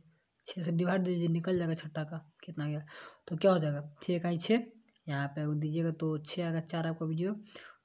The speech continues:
तो यहाँ पे चार बचेगा, ऊपर आठ, तो आठ छक अड़तालीस, फ़ोर्टी एट कट जाएगा, तो अठारह आपका हो गया,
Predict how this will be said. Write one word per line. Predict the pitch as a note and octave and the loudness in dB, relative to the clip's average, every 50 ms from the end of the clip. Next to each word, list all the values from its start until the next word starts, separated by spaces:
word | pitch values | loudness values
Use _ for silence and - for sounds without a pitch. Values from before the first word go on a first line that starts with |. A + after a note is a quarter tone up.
| - | -20
तो | - - D3+ | -12 -8 -6
यहाँ | D3+ C#3+ C#3+ D3 D3+ D3 | -4 -4 -4 -4 -6 -6
पे | D3+ D3+ D3+ D3+ D#3 - - | -4 -4 -4 -6 -8 -12 -6
चार | - F3 E3+ E3+ | -4 -2 0 0
बचेगा, | E3 E3 E3+ F3 F#3 G3 G3 | 0 -2 -2 -2 -2 -2 -2
ऊपर | F3 D#3+ D#3 - - D#3+ | -2 -4 -4 -6 -8 -10
आठ, | C3 C#3 C#3 C3 C3 - - | -6 -6 -6 -6 -6 -8 -12
तो | - - _ _ _ _ _ _ _ _ - - _ _ - _ _ - - - - | -18 -18 _ _ _ _ _ _ _ _ -20 -20 _ _ -20 _ _ -20 -18 -10 -4
आठ | C#3 D3 D3 - | -4 -4 -2 0
छक | - G#3 A3 A3+ A3 - - - - | 6 6 6 6 6 0 -14 -12 -8
अड़तालीस, | C#3+ C#3 C3+ - C3 B2+ C3+ C#3 C3+ - | -8 -8 -6 -6 -6 -6 -6 -6 -8 -10
फ़ोर्टी | - - - C#3 C#3 D3 C#3+ C#3 C3+ | -12 -12 -12 -12 -10 -8 -8 -8 -8
एट | B2+ - - - - _ _ _ _ _ _ _ _ _ - | -10 -12 -16 -20 -20 _ _ _ _ _ _ _ _ _ -20
कट | - - B2+ - | -14 -14 -12 -12
जाएगा, | B2+ B2+ C3+ D3+ - _ _ - | -12 -14 -14 -16 -16 _ _ -20
तो | - - - - - _ - - D3+ | -20 -18 -18 -20 -20 _ -10 -8 -6
अठारह | D3 - F3+ F#3+ G3+ | -6 -4 -4 -2 -2
आपका | F#3+ F#3 - F3 | -2 -2 -2 -4
हो | F3 | -2
गया, | F3 E3+ F3 E3 | -2 -4 -4 -6